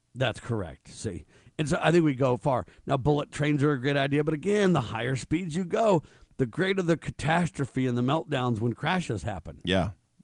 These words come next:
Speaker 2: It doesn't take much to
Speaker 1: Right.
Speaker 2: make that derail and turn into a, just a huge mess.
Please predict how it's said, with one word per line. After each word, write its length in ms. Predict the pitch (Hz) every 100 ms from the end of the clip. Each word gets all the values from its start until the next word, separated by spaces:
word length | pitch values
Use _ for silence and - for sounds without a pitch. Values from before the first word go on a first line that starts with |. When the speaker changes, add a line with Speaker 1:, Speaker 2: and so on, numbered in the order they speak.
| _
Speaker 2:
It 80 | 90
doesn't 280 | 123 127 127
take 200 | 135 113
much 340 | 123 120 -
to 80 | 107
Speaker 1:
Right. 80 | 98
Speaker 2:
make 120 | 104
that 200 | 117 90
derail 440 | 90 85 87 82
and 180 | 82 78 -
turn 160 | 104
into 280 | 90 92 85
a, 120 | 73 - - - - - _ _ -
just 280 | 113 104 87
a 40 |
huge 280 | 90 95 78
mess. 320 | 85 - -